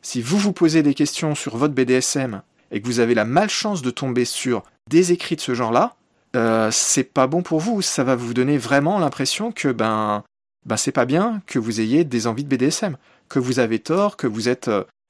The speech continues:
à la limite du malade mental. Et à aucun moment il n'a dit ça dans son document. À aucun moment il n'a dit que c'est une maladie mentale. Il s'est contenté de le sous-entendre et de vous amener à le penser. Un autre souci que je voulais souligner aussi avant de continuer,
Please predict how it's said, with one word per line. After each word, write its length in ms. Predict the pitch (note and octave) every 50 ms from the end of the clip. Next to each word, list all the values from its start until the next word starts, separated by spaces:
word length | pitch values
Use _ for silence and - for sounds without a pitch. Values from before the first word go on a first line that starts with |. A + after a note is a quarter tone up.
| _ _
à 120 | - C#3 C#3+
la 100 | C#3+ C3
limite 320 | B2+ C3 C3+ C#3+ E3 F3+
du 100 | D3+ C#3
malade 300 | C#3 C3+ C3+ C3+ C3+ C#3
mental. 380 | D3+ D#3 D#3 - D#3+ C3+ A#2 A#2 - _ _ _ _
Et 80 | B2+ A#2
à 100 | G#2 A#2+
aucun 300 | B2+ F3+ F3 - G3+ F3
moment 320 | E3+ E3+ F3 E3+ G3+ A3+
il 120 | A3+ G3+
n'a 100 | F3 E3
dit 100 | D3+ E3
ça 300 | F3+ - - F3+ D#3+ - _ _
dans 80 | C#3 B2
son 180 | - - C3
document. 400 | A#2+ B2 A#2+ - C#3+ B2 A#2+ - _ _ _
À 140 | - A2+ - -
aucun 240 | E3 E3 - G3
moment 320 | E3+ D3+ D3 C#3+ D#3 F3+ G3+
il 140 | F#3+ D#3+ D3
n'a 100 | C3+ B2+
dit 160 | A#2+ C#3+ E3
que 80 | -
c'est 120 | - - D3
une 60 | C3+
maladie 300 | C#3 C3+ C3+ C3+ C3 D3+
mentale. 320 | D#3+ E3 D3+ - C3 C3+ C#3+ - _ _ _ _ _
Il 80 | -
s'est 140 | - - B2+
contenté 500 | - - D#3 D3+ - D#3 D3+ - F#3+ F#3
de 160 | F3 C3+ B2+
le 60 | C#3 B2+
sous-entendre 680 | - - E3 D3+ C#3+ C#3+ C3 - E3 F3+ A3 G#3 E3
et 60 | C#3
de 80 | B2 A#2+
vous 180 | B2+ B2+ B2
amener 400 | D3+ D3+ D3+ D#3+ E3+ F#3+ A3 - - _ _ _
à 120 | - F3+ F#3+
le 80 | G3
penser. 380 | F#3+ - F3 D#3+ - - - - _ _ _ _ _ _ _ _ _ _ _ _ _ _
Un 140 | C3 C3 C#3+
autre 220 | F#3+ A3+ - -
souci 540 | F#3+ - - F3+ E3+ - - - G#3 A3 A3
que 160 | - - E3+
je 100 | D3+ C#3+
voulais 160 | C#3 C#3+ C#3+ D3
souligner 400 | C#3+ - - D3 D3 D3 C#3+ C#3
aussi 320 | C3+ - - - F3 D#3+
avant 240 | C#3 B2+ B2+ C3 C3
de 440 | A#2 A#2 A2+ G#2+ G#2+ G#2 G#2 G#2 -
continuer, 580 | - - B2 - - C#3+ C#3 D3 D#3 F3 G#3